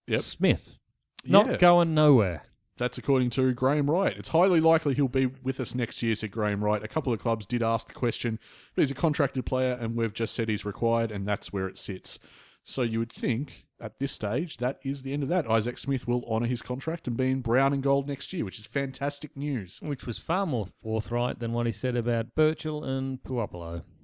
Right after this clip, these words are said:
Speaker 1: That's right, yes. It's a bit of a waiting game for Birchall and Puopolo. Now, as we're recording this,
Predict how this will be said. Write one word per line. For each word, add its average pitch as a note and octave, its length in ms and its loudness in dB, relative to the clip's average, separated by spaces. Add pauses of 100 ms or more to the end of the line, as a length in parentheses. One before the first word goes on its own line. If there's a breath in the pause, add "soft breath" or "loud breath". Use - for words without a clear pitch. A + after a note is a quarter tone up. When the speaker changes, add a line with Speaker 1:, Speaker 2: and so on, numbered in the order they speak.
(580 loud breath)
Speaker 1:
That's - 240 -2
right, A#2 320 4
yes. G#2 340 -4
It's G#2 180 -8
a B2+ 80 -4
bit G3 160 4
of A3 80 0
a F#3+ 40 10
waiting D#3 340 4
game A2+ 220 2
for G#2+ 120 -6
Birchall F#2 440 -4
and F#2+ 180 -8
Puopolo. F#2 480 -2
Now, G2 140 -4
as C3+ 200 0
we're D#3+ 100 6
recording B2+ 520 0
this, - 340 -8